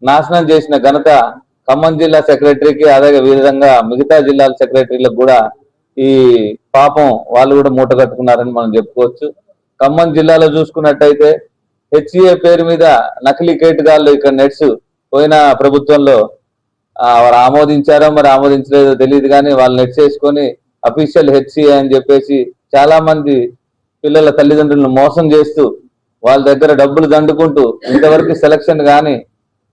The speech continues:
ఆ, మరి వారికి టోర్నమెంట్లు నిర్వహించడం కానీ ఏదైనా ధన ప్రాతిపదిక మీదే లంచం తీసుకొని ఆ కోచ్లు సరిగ్గా లేకుండా ఆ వ్యవస్థను ఖరాబ్ చేశారు.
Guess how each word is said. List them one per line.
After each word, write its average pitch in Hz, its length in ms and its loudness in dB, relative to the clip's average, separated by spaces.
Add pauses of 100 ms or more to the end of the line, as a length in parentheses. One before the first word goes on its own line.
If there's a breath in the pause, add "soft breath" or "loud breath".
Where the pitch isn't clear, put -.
(200)
ఆ, 117 520 2
మరి 117 480 0 (220)
వారికి 131 280 0
టోర్నమెంట్లు 156 520 0
నిర్వహించడం 147 640 0
కానీ 139 380 0 (240)
ఏదైనా 160 460 2
ధన 123 260 0
ప్రాతిపదిక 151 600 -2
మీదే 139 440 -2 (460)
లంచం 147 300 -2
తీసుకొని 143 560 -4
ఆ 120 380 2
కోచ్లు 147 600 -2
సరిగ్గా 131 340 -2
లేకుండా 123 580 0 (280)
ఆ 113 60 0
వ్యవస్థను 143 460 0
ఖరాబ్ 131 380 0
చేశారు. 127 480 0